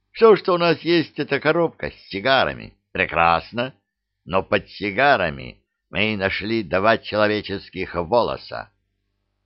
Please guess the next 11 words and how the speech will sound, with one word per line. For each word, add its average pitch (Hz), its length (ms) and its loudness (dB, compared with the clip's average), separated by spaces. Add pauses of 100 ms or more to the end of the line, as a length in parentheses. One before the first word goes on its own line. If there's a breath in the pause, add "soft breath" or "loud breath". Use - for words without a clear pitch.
(120)
Один 139 420 4
длиной 95 520 -2
в - 160 -14
пять, - 400 0
а 78 80 2
второй 156 460 0
в - 60 -16
шесть - 460 -2 (140)
с - 20 -20
половиной 117 560 -2
дюймов. 80 500 -4